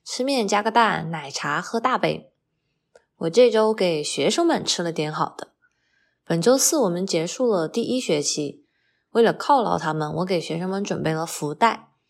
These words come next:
他们可以用平时收集的奖励卡片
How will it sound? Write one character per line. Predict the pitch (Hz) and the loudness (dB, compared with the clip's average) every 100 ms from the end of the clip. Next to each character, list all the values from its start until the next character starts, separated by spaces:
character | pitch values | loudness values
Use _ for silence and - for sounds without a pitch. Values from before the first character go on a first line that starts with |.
| _ _ _ _ _ | _ _ _ _ _
他 | 220 | -2
们 | 214 | -2
可 | 202 | 2
以 | 214 208 | 2 4
用 | 220 208 | 4 2
平 | 185 175 196 | 0 -4 -4
时 | 196 180 | -4 -4
收 | 180 233 240 | -2 -2 0
集 | 226 | -2
的 | 170 | -2
奖 | 180 - - | -2 -2 0
励 | 185 226 | 0 0
卡 | - - | -2 -12
片 | - 214 | -6 -6